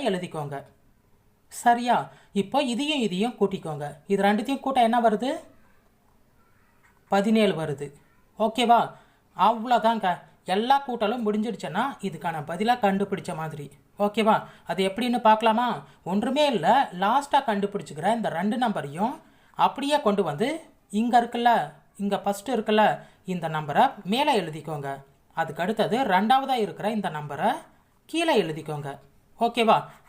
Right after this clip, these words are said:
அவ்வளோதாங்க ஆன்சர். எவ்வளோ ஈஸியா கண்டுபிடிச்சாச்சு பாருங்க. சரியா புரியலையா?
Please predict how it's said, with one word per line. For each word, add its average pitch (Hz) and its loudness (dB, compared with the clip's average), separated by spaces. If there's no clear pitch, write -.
அவ்வளோதாங்க 214 2
ஆன்சர். 175 -10
எவ்வளோ 269 -4
ஈஸியா 240 -2
கண்டுபிடிச்சாச்சு 214 0
பாருங்க. 202 2
சரியா 262 4
புரியலையா? 190 -2